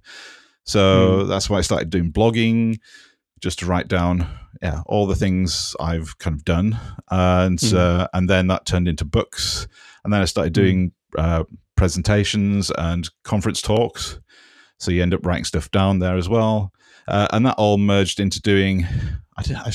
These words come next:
Speaker 1: I kind of got a bit bored of doing talks. So I, I d-, I ended up doing workshops. And I think I found that people,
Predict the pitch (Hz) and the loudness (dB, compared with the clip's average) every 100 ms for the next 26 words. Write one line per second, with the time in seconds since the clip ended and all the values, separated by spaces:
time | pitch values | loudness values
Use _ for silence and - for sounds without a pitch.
0 | - 107 160 156 113 85 92 82 107 95 | -4 -4 -2 -2 -2 -2 -2 0 2 2
1 | 85 98 90 - 131 92 - - - 98 | 0 0 -2 0 2 2 0 -8 -4 0
2 | 98 95 98 95 98 98 104 92 - 101 | 0 0 -2 -2 -4 -2 -2 -2 -2 0
3 | 92 92 87 _ _ _ 95 98 - 123 | 2 2 -4 _ _ _ 0 0 2 -2
4 | - - - 101 120 85 - 101 95 90 | -2 -6 -4 -2 -2 -2 -2 -2 0 -2
5 | - 107 92 98 92 | -4 -6 -2 0 -2